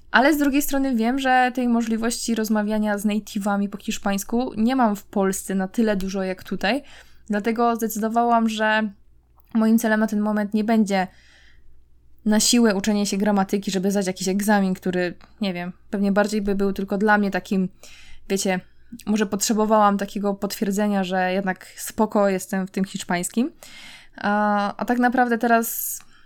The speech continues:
te rozmawianie z tymi Meksykanami mi da więcej, chociaż jakby nie pomogłoby mi właśnie w tym egzaminie, bo nie uczę się z nimi gramatyki, bardziej uczę się, wiecie, takiego, y, sle-, slangu, jakiegoś takiego języka potocznego,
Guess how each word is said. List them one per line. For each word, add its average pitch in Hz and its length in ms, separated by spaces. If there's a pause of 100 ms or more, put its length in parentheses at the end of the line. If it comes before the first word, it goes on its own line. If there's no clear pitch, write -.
(200)
te 233 100
rozmawianie 226 440
z 220 60
tymi 220 280
Meksykanami 220 720
mi 214 120
da 208 140
więcej, 220 640 (300)
chociaż 233 360
jakby 226 260
nie 233 100
pomogłoby 226 520
mi 202 140
właśnie 196 280
w 196 40
tym 196 160
egzaminie, 196 520
bo 180 280 (340)
nie 226 160
uczę 220 180
się 196 140
z 180 60
nimi 196 160
gramatyki, 190 580
bardziej 185 300
uczę 175 160
się, 170 300
wiecie, 165 300 (420)
takiego, 190 520
y, 196 580
sle-, 214 360
slangu, 214 920
jakiegoś 196 240
takiego 202 400 (760)
języka 233 380
potocznego, 240 680